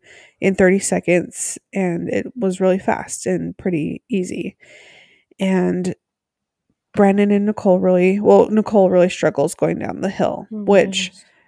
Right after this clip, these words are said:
Speaker 1: I don't blame her. Her bike is so tall, she can't even put her feet down on the ground.
Speaker 2: Yeah.
Speaker 1: And it looks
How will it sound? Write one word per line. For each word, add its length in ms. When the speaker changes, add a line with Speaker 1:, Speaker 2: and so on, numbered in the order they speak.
Speaker 1:
I 80
don't 120
blame 180
her. 160
Her 140
bike 340
is 140
so 340
tall, 340
she 180
can't 220
even 200
put 140
her 100
feet 380
down 300
on 220
the 280
ground. 640
Speaker 2:
Yeah. 360
Speaker 1:
And 120
it 100
looks 380